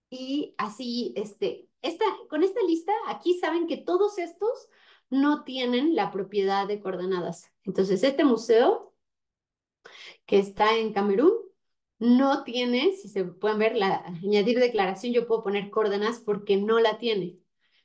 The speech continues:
¿ya? Em, y ahora les voy a mostrar cómo le añado unas coordenadas. Entonces,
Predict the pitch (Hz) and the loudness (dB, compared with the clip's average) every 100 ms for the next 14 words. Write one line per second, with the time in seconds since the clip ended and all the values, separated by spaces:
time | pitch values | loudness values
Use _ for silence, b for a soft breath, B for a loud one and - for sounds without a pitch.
0 | _ - 202 359 - b b b b _ | _ 0 0 0 -8 b b b b _
1 | 220 220 214 214 208 202 202 196 - _ | 4 6 6 2 2 4 4 2 -4 _
2 | _ - 254 254 269 294 220 233 233 214 | _ 0 4 4 4 -2 -2 -4 -4 -4
3 | 208 - 233 233 214 185 196 202 233 226 | -6 -2 2 2 4 4 4 4 4 4
4 | 214 233 - 202 196 190 226 247 330 240 | 4 2 0 -2 -2 0 0 4 4 2
5 | - 208 233 214 208 - | -2 -6 -6 -4 -8 -12